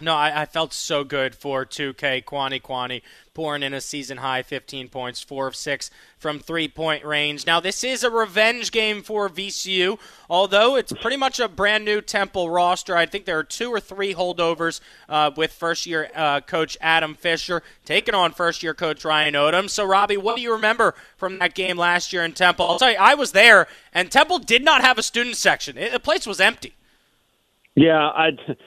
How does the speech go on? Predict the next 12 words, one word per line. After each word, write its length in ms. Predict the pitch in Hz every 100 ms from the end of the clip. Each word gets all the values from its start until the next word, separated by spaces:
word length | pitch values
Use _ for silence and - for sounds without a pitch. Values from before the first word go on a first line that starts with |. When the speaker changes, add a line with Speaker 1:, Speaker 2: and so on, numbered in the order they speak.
| - _
Speaker 2:
that's, 120 | - - -
I 280 | 98 - 139
remember 300 | 151 139 120
the 60 | 98
same 180 | 123 107
thing, 360 | - 117 82 -
thinking, 320 | 117 101 95 -
"Golly, 400 | 113 95 98 87
this 140 | 117 -
used 160 | 117
to 60 | 104
be 360 | 92 92 87